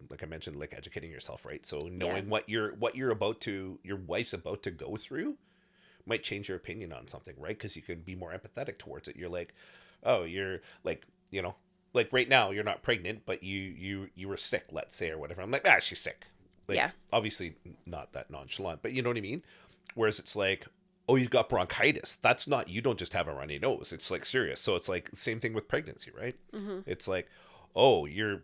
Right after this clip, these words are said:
Speaker 1: you're vomiting or constantly nauseous or whatever." It's like, "Yeah, I gotta be there. Like, you gotta show up."
Speaker 2: Yeah.
Speaker 1: So, yeah.
Speaker 2: Well, you're always very good at that. Um,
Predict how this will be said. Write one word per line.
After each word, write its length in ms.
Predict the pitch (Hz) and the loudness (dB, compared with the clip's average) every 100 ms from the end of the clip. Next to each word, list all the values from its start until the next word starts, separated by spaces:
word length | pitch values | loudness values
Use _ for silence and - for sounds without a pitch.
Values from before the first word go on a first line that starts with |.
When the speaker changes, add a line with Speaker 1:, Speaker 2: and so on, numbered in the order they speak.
| - | -10
Speaker 1:
you're 280 | 90 98 85 _ - | -6 -6 -6 _ -14
vomiting 680 | 98 101 104 107 110 85 85 | -8 -2 0 2 2 0 -4
or 80 | 82 | -8
constantly 600 | - 101 107 - - 90 | -6 -4 -2 -4 -4 -6
nauseous 580 | 87 98 - 60 - - | -4 -4 -4 -6 -4 -4
or 540 | 87 87 90 85 82 - - - | -4 -4 -4 -6 -8 -16 -20 -20
whatever." 540 | - 92 92 98 107 62 | -10 -2 2 2 0 -4
It's 200 | 62 - | -8 -6
like, 280 | 78 71 - | -6 -6 -12
"Yeah, 160 | 60 - | -10 -2
I 100 | 87 | 0
gotta 160 | 113 - | 0 -2
be 140 | 85 | -10
there. 160 | - 50 | -10 -10
Like, 220 | 64 - | -10 -10
you 260 | 82 76 90 | -12 -10 -8
gotta 140 | 90 | -6
show 180 | - - | -4 -6
up." 120 | 185 - _ | -6 -14 _
Speaker 2:
Yeah. 180 | - 107 | -6 -6
Speaker 1:
So, 60 | - - - - | -6 -14 -18 -10
yeah. 140 | 110 - _ _ _ _ - _ - _ _ _ _ | -10 -12 _ _ _ _ -20 _ -20 _ _ _ _
Speaker 2:
Well, 140 | 226 220 | -6 -4
you're 260 | 214 208 | -4 -4
always 300 | - 180 175 | -4 -4 -6
very 140 | 170 165 | -8 -6
good 160 | - | -6
at 100 | - | -4
that. 460 | - 50 - - - _ _ _ _ - - - - - 220 | -2 -2 -4 -10 -16 _ _ _ _ -20 -20 -20 -20 -4 0
Um, 640 | 214 208 202 202 202 220 | 4 4 2 0 -6 -8